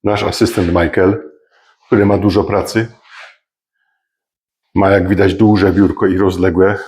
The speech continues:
bo dużo papierów trzeba położyć na nim. Tutaj mamy niszczarkę, gdzie kończą wszystkie niezbite dowody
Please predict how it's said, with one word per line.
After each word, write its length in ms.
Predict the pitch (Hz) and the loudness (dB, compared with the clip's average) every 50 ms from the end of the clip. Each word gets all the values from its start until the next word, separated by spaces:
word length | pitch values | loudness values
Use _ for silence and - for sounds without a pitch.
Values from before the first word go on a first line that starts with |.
| - | -10
bo 140 | 90 92 90 | -6 -6 -4
dużo 260 | 85 107 101 98 104 | -2 -2 0 0 -2
papierów 460 | - 104 90 - - 104 87 92 90 - - | -2 -4 -4 -2 -2 -2 -2 -2 -4 -6 -4
trzeba 200 | - 85 82 82 | -6 -4 -4 -6
położyć 500 | - - - 85 87 85 82 82 80 92 | -6 -2 -2 0 0 0 -2 -4 -4 -4
na 120 | 90 82 | -4 -4
nim. 240 | 87 90 104 123 127 - _ _ _ _ _ _ _ _ _ _ _ _ _ _ _ _ _ _ _ _ _ _ _ _ _ _ _ _ _ _ _ _ _ _ _ _ _ _ _ _ _ _ _ _ _ _ _ _ _ _ _ _ _ _ _ _ _ _ _ | -4 -4 -4 -6 -8 -12 _ _ _ _ _ _ _ _ _ _ _ _ _ _ _ _ _ _ _ _ _ _ _ _ _ _ _ _ _ _ _ _ _ _ _ _ _ _ _ _ _ _ _ _ _ _ _ _ _ _ _ _ _ _ _ _ _ _ _
Tutaj 320 | - 127 123 - 139 131 | -2 -2 0 0 0 0
mamy 260 | 120 120 113 113 113 104 | 2 0 0 0 0 0
niszczarkę, 720 | 101 95 - - - 110 110 113 - - - 82 80 80 - - - _ _ _ - | -2 -4 -4 -4 -4 -4 -4 -4 -4 -2 -2 -2 -2 -4 -8 -16 -20 _ _ _ -18
gdzie 680 | 85 82 78 78 80 92 90 87 85 - - - _ _ _ _ _ _ | -14 -12 -12 -6 -2 0 0 0 0 -2 -8 -20 _ _ _ _ _ _
kończą 460 | - - 117 127 120 - - 120 120 | -6 -2 -2 -2 -2 -2 -2 -4 -4
wszystkie 380 | - - 131 - - - - 113 | -4 -6 -10 -10 -8 -4 -2 0
niezbite 540 | 107 104 104 104 104 110 123 - - 104 | 0 0 0 -2 -2 -4 -4 -2 -2 0
dowody 640 | 92 107 98 92 101 101 90 78 80 76 73 - - | 0 0 0 2 2 0 0 0 -2 -6 -8 -10 -14